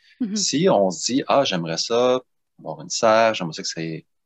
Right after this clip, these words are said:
Speaker 2: éventuellement être capable de faire une production à longueur d'année, mais au début, je suis pas sûr si je vais investir le montant qui va être nécessaire » et non plus avoir à faire toute la planification du projet, acquérir tous les matériaux, les connaissances aussi,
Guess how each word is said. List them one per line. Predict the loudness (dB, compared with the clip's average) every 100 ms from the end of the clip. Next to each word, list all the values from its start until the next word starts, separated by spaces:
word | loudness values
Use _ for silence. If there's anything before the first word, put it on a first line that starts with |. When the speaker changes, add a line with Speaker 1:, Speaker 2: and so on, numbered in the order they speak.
| _ _ _ _ -6
Speaker 2:
éventuellement | -2 -2 -2 0 0
être | 2
capable | 0 2 2
de | 2
faire | -2 -2
une | -2
production | -8 -12 -8 -4
à | -2
longueur | -2 -2 -4
d'année, | -4 -4 -4
mais | -2
au | -2 -4
début, | -8 -6
je | -8
suis |
pas | -6
sûr | -4 -2
si | -4 -6
je |
vais | -4
investir | -4 -4 -6 -2 0 0 -2 _ _ -20 -6
le | 0 0
montant | 2 2 2 -2
qui | -2 -6
va |
être | -6
nécessaire » | -4 -4 0 4 4 4 -2 -16 -16 -10 -4
et | -2 0
non | 2 2
plus | 2 0 2
avoir | 4 4
à | 4
faire | 4 2 2
toute | -2 -2
la | -4
planification | -10 -10 -10 -10 -8 -6 -8
du | -12
projet, | -12 -6 -2 2 4 4 4
acquérir | 2 -2 -8 -8
tous | -8
les | -8
matériaux, | -6 -4 -4 -2 0 0 0
les | -2
connaissances | 0 0 -2 -4 -6 -6
aussi, | -6 -6